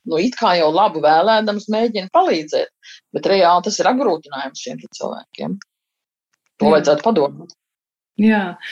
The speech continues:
Speaker 2: Nu, vēl arī bija tā viena epizode par to, ka, mm, mm, jūs apspriedāt arī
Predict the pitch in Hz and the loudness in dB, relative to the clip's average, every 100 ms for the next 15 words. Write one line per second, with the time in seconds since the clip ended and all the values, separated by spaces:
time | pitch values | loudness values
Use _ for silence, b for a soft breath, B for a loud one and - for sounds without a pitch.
0 | B 214 247 285 233 208 254 233 226 190 | B 2 4 6 4 4 2 2 2 0
1 | 240 214 220 285 220 196 190 185 202 - | 0 0 0 -2 -4 -2 -2 -2 -6 -2
2 | 220 226 226 214 180 - B B - 185 | 0 2 2 0 -2 -4 B B -10 -6
3 | 175 175 170 165 160 - - - - 185 | -4 -2 -2 -4 -4 -6 -10 -8 -6 -4
4 | 180 180 180 180 175 196 214 - 185 175 | -4 -4 -2 -2 -2 0 -2 0 0 0
5 | 175 196 | 0 0